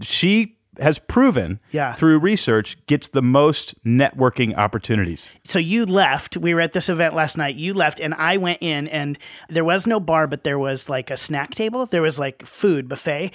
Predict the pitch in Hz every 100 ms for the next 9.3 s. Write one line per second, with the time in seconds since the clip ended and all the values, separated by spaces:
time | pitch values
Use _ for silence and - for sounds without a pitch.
0 | - - - 165 165 175 - 180 - -
1 | 185 160 - 233 - - 147 123 156 -
2 | - - 113 165 165 147 180 - 185 160
3 | 147 - 160 190 - 254 254 - 160 151
4 | 147 143 - 139 147 143 139 123 98 90
5 | 127 156 147 156 - - 127 127 - -
6 | - 127 - 175 190 185 240 180 170 -
7 | 165 190 185 180 180 165 170 - 165 156
8 | 151 147 - 147 135 139 143 131 123 123
9 | 113 143